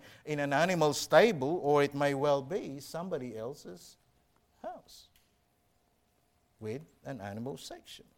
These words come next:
Now turn t-, with me to Micah chapter four. We know, of course, uh, um, uh, Micah chapter five. Now let's go to Micah chapter four in the, uh,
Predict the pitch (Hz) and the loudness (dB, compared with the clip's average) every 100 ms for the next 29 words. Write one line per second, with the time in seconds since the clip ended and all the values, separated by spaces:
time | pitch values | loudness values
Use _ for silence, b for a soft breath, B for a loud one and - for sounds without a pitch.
0 | _ _ _ B B B B B - 160 | _ _ _ B B B B B 0 4
1 | - 277 202 - - 165 190 147 123 170 | 6 6 4 -4 -8 0 0 2 -4 -4
2 | - 160 151 147 151 147 180 175 - 139 | -6 -4 -4 -4 0 2 2 0 -4 -4
3 | - 143 131 - 139 - 190 123 - - | -2 -2 -2 -6 -14 -4 -2 -2 -6 -16
4 | _ _ _ _ _ _ - B B B | _ _ _ _ _ _ -20 B B B
5 | B B _ 123 123 123 127 120 - 131 | B B _ -6 0 2 2 0 -2 0
6 | 117 190 - 139 110 104 B B B B | 2 2 2 2 2 0 B B B B
7 | 117 110 104 104 113 - 113 110 104 - | 0 4 4 2 -2 -6 -6 -4 -8 -8
8 | 113 113 120 120 - 123 - 120 - 113 | -8 -6 -6 -8 -6 -6 -6 -10 -6 0
9 | 147 208 143 131 123 151 123 127 143 - | 2 2 -2 -4 -4 -4 -4 -4 -4 -6
10 | 160 160 127 123 123 165 - - 147 - | -10 -8 -6 -6 -6 -8 -8 -8 -8 -10
11 | 175 220 180 - 131 120 113 107 104 | -12 -8 -8 -8 -8 -8 -6 -6 -8